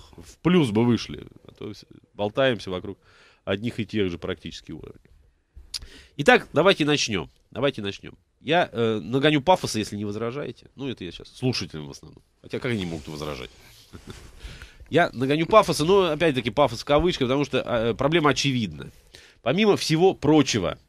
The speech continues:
что, к сожалению, не даёт возможности нормально двигаться нашему рынку, нормально работать тем, кто с ним связан,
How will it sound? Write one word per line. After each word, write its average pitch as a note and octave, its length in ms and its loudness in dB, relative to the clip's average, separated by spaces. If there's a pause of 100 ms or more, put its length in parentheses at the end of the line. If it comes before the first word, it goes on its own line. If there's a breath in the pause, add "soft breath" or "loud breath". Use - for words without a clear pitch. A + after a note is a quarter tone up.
что, - 260 -4
к - 60 -8
сожалению, C#3 520 4
не - 20 0
даёт C#3 220 4
возможности C3 640 2
нормально A#2+ 720 2
двигаться A2 500 -4
нашему G#2+ 380 -4
рынку, C#3 460 -4
нормально A2+ 420 0
работать B2+ 500 2
тем, C3 200 0
кто A2+ 120 -2
с G#2 80 -12
ним G#2+ 120 -6
связан, D3 540 0